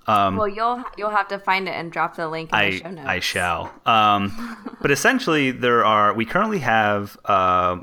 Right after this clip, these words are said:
Speaker 1: brain-machine interfaces for things like, um, like co-, cochlear implants, I think they're called, co-, cochlear, um, where people, like, their ears don't work, but their, their brains would be able to hear, and there's, um, so they, like,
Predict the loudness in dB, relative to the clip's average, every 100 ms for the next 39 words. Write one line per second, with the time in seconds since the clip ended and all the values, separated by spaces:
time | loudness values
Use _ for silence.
0 | -10 -6 -4 -2 -2 -2 -4 -6 -6 -8
1 | -6 -8 -8 -8 -8 -10 -10 -8 -6 -4
2 | -6 -6 -6 -6 -6 -6 -8 -6 -8 -8
3 | -10 -14 -14 -18 _ -16 -14 -12 -8 -8
4 | -8 -6 -4 -2 -2 -2 -2 -4 -4 -6
5 | -8 -8 -4 0 0 -2 -4 -6 -8 -8
6 | -6 -4 -2 -2 -6 -14 -20 -20 -10 0
7 | 2 2 2 0 0 0 2 0 -2 -8
8 | -4 -2 0 -2 -2 0 -2 0 0 0
9 | -2 -4 -4 -2 -2 0 -2 -4 -8 -18
10 | -20 _ -14 -6 -4 -2 -2 0 -2 -4
11 | -8 -8 -6 -4 -4 -6 -6 -4 -2 0
12 | -2 -2 -4 -4 -6 -6 -6 -4 -6 -8
13 | -12 -14 -14 -12 -6 0 2 0 -2